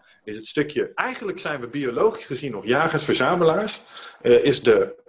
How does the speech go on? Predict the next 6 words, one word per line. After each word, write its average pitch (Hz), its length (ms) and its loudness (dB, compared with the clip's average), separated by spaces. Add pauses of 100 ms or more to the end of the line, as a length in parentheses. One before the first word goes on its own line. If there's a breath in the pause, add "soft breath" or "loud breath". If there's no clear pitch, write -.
(120)
oorzaak 196 920 4
van 110 160 -12
stress. - 680 -4 (520)
Ehm, 117 280 -2
omdat, 139 280 4
als - 120 -20